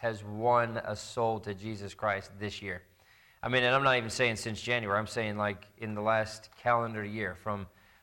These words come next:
from March of last year till March of this year. Um, you know, the average church in America has the, has one percent. One percent of adults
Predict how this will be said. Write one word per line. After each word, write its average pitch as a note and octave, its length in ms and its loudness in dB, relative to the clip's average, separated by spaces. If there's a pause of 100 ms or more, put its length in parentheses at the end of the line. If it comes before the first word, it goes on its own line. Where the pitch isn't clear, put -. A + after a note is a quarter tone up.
from G2+ 260 -2
March B2 300 8
of G#2 120 0
last A#2 360 8
year A2 120 0
till G#2 200 0
March G#2 340 2
of F2+ 140 -8
this G2 200 -4
year. F2 200 -6 (1160)
Um, G2 440 4 (260)
you C3 80 2
know, C3+ 80 6
the A2+ 200 0
average B2+ 640 4
church - 600 0
in A#2 120 -8
America G#2+ 560 0
has G#2+ 640 0 (320)
the, G2+ 380 -4 (600)
has A2 240 -6
one A2+ 500 -2
percent. A2 480 -8 (1120)
One B2 320 4
percent C3 500 -2
of G#2+ 140 -2
adults G#2 520 2